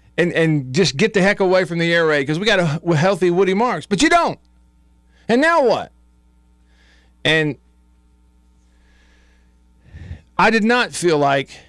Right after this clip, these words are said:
some people were screaming and hollering about play calling the other day, and I didn't feel like it was all that bad of a day play calling offensively. You know, there were two short yardage situations in the early part of that game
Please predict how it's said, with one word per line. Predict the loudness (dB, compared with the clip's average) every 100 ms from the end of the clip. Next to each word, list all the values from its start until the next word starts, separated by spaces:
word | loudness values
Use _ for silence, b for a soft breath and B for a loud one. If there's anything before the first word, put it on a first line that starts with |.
| b -6
some | -2 0
people | 0 0
were |
screaming | -4 -4 -6 -2 0 0
and | 0
hollering | 0 0 0
about | 0 -2
play | -2 -4
calling | 0 0 0 0
the | -2
other | -2
day, | 0
and | 0
I | 0
didn't | -2
feel | -2 -2
like | -2 -2
it | -2
was | -2 0
all | 0
that | 0 -2 -2
bad | 0 0 0 -4 b b b -4
of | -2
a |
day | 2 0
play | 0 -2 -2
calling | 0 -2 0 -2
offensively. | -4 -4 -4 -4 -6 -10 -16 _ _ _ _ _ _ -4
You | 0
know, | 0 0
there | 0 0
were | 0
two | -2 -2 -2
short | -2 0 0 0
yardage | 0 2 0 -2
situations | -2 -4 -2 0 0 0 -4 -4 -2
in | -2
the | -2
early | 0 -2
part | -2 -2 0
of |
that | -2 -2
game | -2 -2 -2 -6